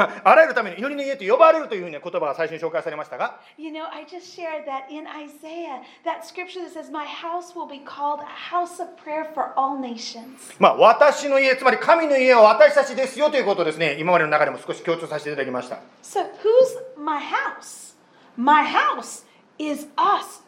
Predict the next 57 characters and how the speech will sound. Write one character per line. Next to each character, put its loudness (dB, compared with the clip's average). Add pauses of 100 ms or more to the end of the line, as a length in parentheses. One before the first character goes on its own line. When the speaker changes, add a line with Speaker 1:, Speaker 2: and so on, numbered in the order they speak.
Speaker 2:
who -8
are -6
believers. -10 (960)
Speaker 1:
旧 2
約 10
聖 -2
書 0 (360)
で -20
す -14
ね。 -8
旧 -2
約 6
聖 -2
書 0
を 4
で 0
す -12
ね、 -6
読 -2
み -4
ま 4
す -6
と -2
で -2
す -12
ね、 -8 (100)
ど 8
れ 6
だ 6
け -6
神 2
の -2
前 0
に -8
出 -4
る -10
た 0
め -6
に、 -16
つ -14
ま -6
り -8
神 -2
の -2
神 -8
殿 0
に -6
ま 4
た 4
幕 2
屋 4
に 4
入 4
る -4
た -4
め -6
に、 -8